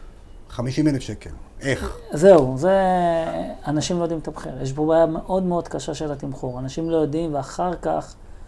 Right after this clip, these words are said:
Speaker 2: כשלקוח בא ואומר, "תשמע, תן לי הצעת מחיר לאינסטלציה", הוא לא מבין שמאחורי זה יש עולם ומלואו.
Speaker 1: לגמרי.
Speaker 2: כשאני נותן הצעת מחיר לאינסטלציה, תמיד אצלי אני אומר, "אני רוצה שהלקוח יהיה שקט, שלא יבלבל את השכל, שלא יביא לי שום דבר.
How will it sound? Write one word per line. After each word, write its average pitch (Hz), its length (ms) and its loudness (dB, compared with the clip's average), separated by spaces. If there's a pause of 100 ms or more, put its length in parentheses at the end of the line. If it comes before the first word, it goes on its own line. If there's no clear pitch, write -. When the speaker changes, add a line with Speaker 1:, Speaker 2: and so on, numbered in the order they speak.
(380)
Speaker 2:
כשלקוח 135 680 2
בא 156 260 2
ואומר, 139 340 -2
"תשמע, 143 220 -6
תן 147 160 -2
לי 147 60 -2
הצעת 143 280 -2
מחיר 139 240 -6
לאינסטלציה", 135 580 -4
הוא 143 100 -2
לא 170 120 0
מבין 165 120 -2
שמאחורי 151 580 0
זה 139 120 -2
יש 143 380 -4 (320)
עולם 147 320 2
ומלואו. 127 480 -2
Speaker 1:
לגמרי. 107 380 -2 (640)
Speaker 2:
כשאני 160 320 2
נותן 175 280 4
הצעת 156 340 2
מחיר 151 260 0
לאינסטלציה, 143 640 0
תמיד 170 340 2
אצלי 160 280 0
אני 156 120 0
אומר, 156 300 0
"אני 143 180 -2
רוצה 139 420 0 (420)
שהלקוח 139 580 0
יהיה 147 100 2
שקט, 135 400 -4 (240)
שלא 156 320 0
יבלבל 156 280 0
את 147 140 -4
השכל, 135 360 -6
שלא 143 360 0
יביא 180 120 4
לי 175 100 0
שום 170 220 -2
דבר. 156 420 4